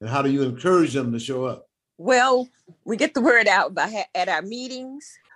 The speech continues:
Speaker 2: My kids are laughing at me. Uh, they, they, we, they, we get the word out by, you know, at our meetings, at our newsletters, in the papers, in our articles, and as we, we talk to people in our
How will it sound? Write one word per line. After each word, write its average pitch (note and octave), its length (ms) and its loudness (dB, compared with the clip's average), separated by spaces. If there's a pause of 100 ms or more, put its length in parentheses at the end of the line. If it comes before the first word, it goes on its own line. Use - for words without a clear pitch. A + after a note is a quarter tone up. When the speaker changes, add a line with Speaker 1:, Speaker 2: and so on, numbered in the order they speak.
Speaker 2:
My G3 160 0
kids A#3 320 2
are F3+ 80 8
laughing F3+ 500 4
at B2 140 -2
me. A#2+ 220 -10 (240)
Uh, E3 240 4
they, E3+ 160 0 (340)
they, F#3+ 120 -6
we, G3+ 160 -6
they, G#3 240 2
we G#3+ 120 0
get B3+ 160 0
the B3+ 80 2
word A3 260 4 (160)
out E3+ 300 0
by, D3 380 -6
you G#3 120 -12
know, E3 200 -4
at D#3 180 -2
our D3 120 -2
meetings, G#3 440 -10
at D#3+ 80 2
our D#3 120 0
newsletters, G3+ 680 0
in E3 140 -10
the - 80 -4
papers, G3+ 440 -2
in D#3+ 100 -4
our C#3+ 180 0
articles, F#3 440 -2
and D#3 100 -10
as D#3 200 -6
we, F3+ 180 -10 (320)
we G3+ 120 -4
talk C#4 320 -2
to A#3+ 80 -6
people G3 260 -4
in F#3 100 0
our F3 160 2